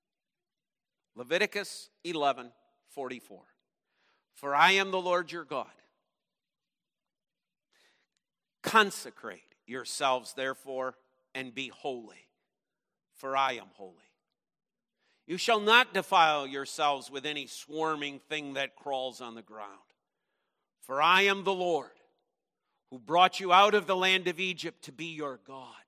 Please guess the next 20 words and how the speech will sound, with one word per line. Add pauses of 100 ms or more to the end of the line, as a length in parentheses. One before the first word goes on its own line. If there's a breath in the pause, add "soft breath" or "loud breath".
(1500)
You (160)
shall (320)
therefore (420)
be (380)
holy, (1800)
for (160)
I
am
holy." (2250 soft breath)
That
phrase
is
repeated,
what
is
it,
one,
two,
three, (160)
four,